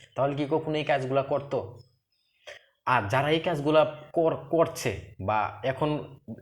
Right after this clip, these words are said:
নতুন করে যারা করে আসছে, তাদেরকে কি কাউকে ধরা হয় নাই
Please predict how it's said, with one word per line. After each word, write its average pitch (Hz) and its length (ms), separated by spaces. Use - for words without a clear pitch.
নতুন 135 320
করে 147 200
যারা 131 240
করে 143 300
আসছে, 123 440
তাদেরকে 123 360
কি 139 440
কাউকে 135 320
ধরা 113 300
হয় 113 200
নাই 127 340